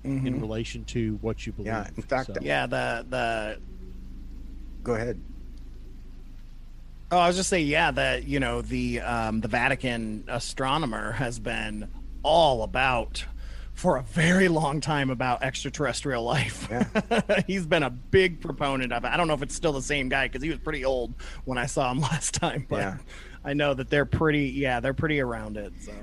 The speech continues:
Speaker 3: Well, you know, I, I think, you know, I, I had a r-, strong religious background myself in a typical Christian religion that was, you know, like, "Oh, don't look into that stuff. It's, you know, blah, blah, blah." But
Speaker 2: Right.
Speaker 3: I thought,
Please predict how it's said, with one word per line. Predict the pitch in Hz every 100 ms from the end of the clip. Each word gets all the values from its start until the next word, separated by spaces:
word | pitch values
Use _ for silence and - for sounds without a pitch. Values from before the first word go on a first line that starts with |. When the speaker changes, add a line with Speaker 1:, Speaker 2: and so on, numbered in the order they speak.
| 113
Speaker 3:
Well, | 131 120 - -
you | 135
know, | 135
I, | 131 - -
I | 123 139
think, | - 143 123 -
you | 127
know, | 117 - -
I, | 127 131 - -
I | 135
had | 143 127
a |
r-, | 110 113 - 123 95 -
strong | - - 127 117
religious | 107 107 107 101 -
background | 95 101 117 107
myself | 95 87 - 104 107 98
in | 95
a | 92 -
typical | - - 113 - 101
Christian | - 113 - 107
religion | 101 101 104 95 101
that | 95 -
was, | 101 92 104
you | 95
know, | 95
like, | 90 87 76
"Oh, | 73 78 - - -
don't | 101 -
look | 98 -
into | 95 90
that | 98 73
stuff. | - 90 92 -
It's, | 82 - - -
you | 95
know, | 85 80 - - 85
blah, | 80
blah, | 78
blah." | 76 - - - - - -
But | 127 117 - - - -
Speaker 2:
Right. | 123 104 117
Speaker 3:
I |
thought, | 165 104 190